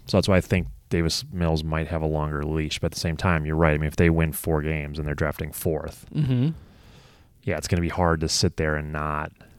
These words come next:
Speaker 2: Yeah.
Speaker 1: take a shot on one of these guys.
Speaker 2: Yep.
Speaker 1: Um, is Brandon Cooks the lone bright spot?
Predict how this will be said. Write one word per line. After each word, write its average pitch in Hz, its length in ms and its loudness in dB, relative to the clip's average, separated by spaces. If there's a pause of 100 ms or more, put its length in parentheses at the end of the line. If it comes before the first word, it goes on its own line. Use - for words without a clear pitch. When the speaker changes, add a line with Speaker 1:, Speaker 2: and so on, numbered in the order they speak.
(180)
Speaker 2:
Yeah. 113 340 -8
Speaker 1:
take 90 200 6
a - 40 -6
shot 78 380 0
on 76 100 -8
one 78 100 -10
of 80 60 -8
these - 140 -8
guys. - 320 -8 (160)
Speaker 2:
Yep. 131 180 4 (1300)
Speaker 1:
Um, 90 520 12 (720)
is 113 320 10
Brandon 104 380 6
Cooks - 280 6
the 107 120 6
lone 95 300 8
bright 85 220 2
spot? 113 400 4